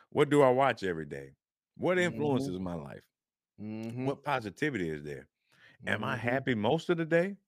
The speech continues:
Speaker 1: Am I
Speaker 2: Mm-hmm.
Speaker 1: stressed most of the day? And we protect ourselves by just not, sometimes, hey,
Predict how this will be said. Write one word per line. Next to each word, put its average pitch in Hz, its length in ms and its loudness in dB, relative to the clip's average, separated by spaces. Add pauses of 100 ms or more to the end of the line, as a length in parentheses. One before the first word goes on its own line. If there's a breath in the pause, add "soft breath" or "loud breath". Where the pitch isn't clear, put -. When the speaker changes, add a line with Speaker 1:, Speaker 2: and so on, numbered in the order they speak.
(440)
Speaker 1:
Am 85 160 -4
I 107 100 2
Speaker 2:
Mm-hmm. 107 440 -6
Speaker 1:
stressed 120 500 -2
most 147 300 -2
of 151 80 -4
the 143 100 -8
day? 151 280 -6 (800)
And 123 200 0
we 131 120 0
protect 175 500 0
ourselves 131 400 2
by 113 180 4
just 117 220 -2
not, 131 300 2
sometimes, 160 680 0
hey, 143 280 -2